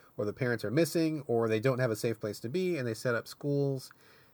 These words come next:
and little micro playgrounds, and they bring them food and water and teachers, um, to kind of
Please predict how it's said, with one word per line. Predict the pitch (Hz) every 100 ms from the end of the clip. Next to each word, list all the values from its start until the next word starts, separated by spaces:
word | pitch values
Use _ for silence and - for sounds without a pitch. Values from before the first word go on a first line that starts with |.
| -
and | 113 110 113 107
little | 135 135 113 110
micro | 113 127 139 127
playgrounds, | - 131 127 131 127 120 120 110 -
and | 113
they | 110
bring | 107 117
them | 113 107
food | 127
and | 113 107
water | 110 107 107 104 104
and | 98
teachers, | - 151 123 107 104 101 - -
um, | 104 104 101
to |
kind | 110 120
of | 110